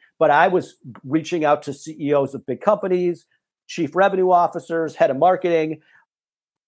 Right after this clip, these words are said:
or, eh, or head of H R, anybody that I thought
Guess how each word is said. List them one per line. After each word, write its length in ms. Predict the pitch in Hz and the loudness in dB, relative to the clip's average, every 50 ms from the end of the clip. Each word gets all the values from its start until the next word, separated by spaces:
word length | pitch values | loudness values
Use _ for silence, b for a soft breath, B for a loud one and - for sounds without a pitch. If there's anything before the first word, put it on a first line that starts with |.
| _ _ _ | _ _ _
or, 340 | - 147 151 139 127 135 - _ _ _ _ _ _ _ _ _ _ | 2 4 4 4 2 -2 -8 _ _ _ _ _ _ _ _ _ _
eh, 400 | 156 151 151 - 151 143 139 139 - | -10 -10 -6 -2 -2 0 0 0 0
or 120 | 156 127 | -2 0
head 160 | 107 147 151 | 0 2 0
of 80 | 139 131 | 2 2
H 180 | 139 131 - 190 | 0 0 0 2
R, 240 | 190 185 185 190 185 | 4 4 4 2 2
anybody 480 | 208 220 247 262 220 214 214 208 214 175 | 0 -2 -2 -2 0 0 0 0 0 -2
that 120 | 180 170 | 0 2
I 140 | 170 165 165 | 2 2 2
thought 340 | 165 - 175 165 160 165 | 0 2 2 2 2 2